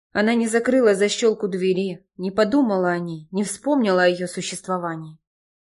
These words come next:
Почему Влад проснулся в такую рань? Что ему понадобилось в комнате Ника? Почему он не постучал? Или стучал? А при мысли о том, что именно видел брат,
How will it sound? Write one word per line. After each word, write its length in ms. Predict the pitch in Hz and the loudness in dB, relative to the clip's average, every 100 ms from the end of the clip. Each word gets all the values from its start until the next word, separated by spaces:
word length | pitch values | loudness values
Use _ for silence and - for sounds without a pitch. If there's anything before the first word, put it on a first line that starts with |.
| _ _ - | _ _ -8
Почему 400 | 190 190 208 269 | -6 -2 2 4
Влад 260 | 240 240 | 2 2
проснулся 480 | 214 220 226 208 196 | -2 -4 -4 -4 -4
в 60 | 202 | -4
такую 280 | 202 202 | -4 -2
рань? 260 | 196 175 170 _ _ _ _ | 0 -2 -4 _ _ _ _
Что 300 | - - 233 | -10 2 4
ему 220 | 247 240 | 6 4
понадобилось 680 | 240 226 226 233 202 190 190 | 0 2 2 2 2 0 0
в 20 | |
комнате 440 | - 180 175 180 175 | -4 -4 -4 -4 -6
Ника? 400 | 170 170 165 - _ _ _ _ | -8 -12 -18 -20 _ _ _ _
Почему 340 | 220 - 277 285 | -4 2 4 4
он 100 | 208 | 2
не 100 | 208 | -2
постучал? 720 | 208 - 233 - 185 165 _ _ _ _ _ _ | -6 -6 -6 -6 -6 -8 _ _ _ _ _ _
Или 200 | - 202 | -2 0
стучал? 580 | 190 - 185 - 202 214 - _ _ _ _ _ _ _ _ | -2 -6 -10 -4 -4 -6 -12 _ _ _ _ _ _ _ _
А 80 | 214 | 0
при 160 | 240 254 | 4 6
мысли 380 | 311 311 214 | 6 4 4
о 80 | 208 | 4
том, 200 | 208 240 | 4 0
что 200 | 226 214 | 0 -2
именно 600 | 202 - 277 226 196 185 | -2 2 2 4 2 2
видел 360 | 185 226 190 185 | 0 -2 0 -2
брат, 420 | 180 226 240 - | 0 0 -2 -6